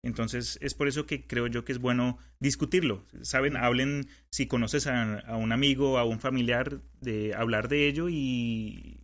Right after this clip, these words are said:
y tratar de por lo menos evitar que tus seres queridos caigan víctima de lo mismo.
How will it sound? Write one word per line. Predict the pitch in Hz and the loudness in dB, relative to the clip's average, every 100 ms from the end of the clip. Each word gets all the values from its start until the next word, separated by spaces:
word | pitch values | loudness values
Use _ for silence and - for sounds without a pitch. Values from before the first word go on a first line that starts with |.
| - | -8
y | 139 120 117 | -4 -2 -2
tratar | - 123 120 117 | -2 -2 0 2
de | 131 | 0
por | 135 135 | 0 0
lo | 117 | 0
menos | 110 113 | 0 -2
evitar | 131 123 104 - | -2 -2 -4 -4
que | 127 | -4
tus | 135 117 | -4 -4
seres | 110 104 | -2 -2
queridos | 139 110 101 104 - | -2 -2 -2 -2 -2
caigan | 127 113 117 | 0 2 0
víctima | 110 120 113 110 | 0 -2 -2 -2
de | |
lo | 104 | -2
mismo. | 92 87 - | -4 -6 -10